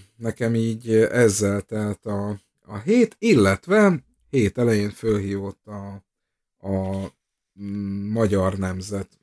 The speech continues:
Már majdnem Népszabadságot mondtam, mert Népszabadsága van tele most minden. A Magyar Nemzet, ö,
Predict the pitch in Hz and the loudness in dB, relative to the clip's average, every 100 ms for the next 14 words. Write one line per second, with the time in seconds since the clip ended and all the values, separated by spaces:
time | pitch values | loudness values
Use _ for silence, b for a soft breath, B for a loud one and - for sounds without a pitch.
0 | 95 110 131 113 107 113 104 - 101 101 | -10 0 2 4 4 4 2 -2 -4 -4
1 | - 104 107 - - 104 107 104 104 104 | -6 -6 -6 -10 -18 -8 -6 -6 -6 -8
2 | 104 101 - _ _ _ _ - - 87 | -8 -10 -14 _ _ _ _ -20 -20 _
3 | 110 110 - 98 98 - 98 98 98 104 | -8 -8 -8 -10 -10 -10 -8 -6 -6 -8
4 | - _ 107 104 104 - 120 120 127 143 | -12 _ -10 -8 -10 -14 -16 -6 -2 -2
5 | 135 _ _ _ _ _ _ 107 123 113 | -4 _ _ _ _ _ _ -2 2 4
6 | 101 98 101 101 101 101 - 107 101 | 4 2 -2 -8 -8 -12 -12 -8 -8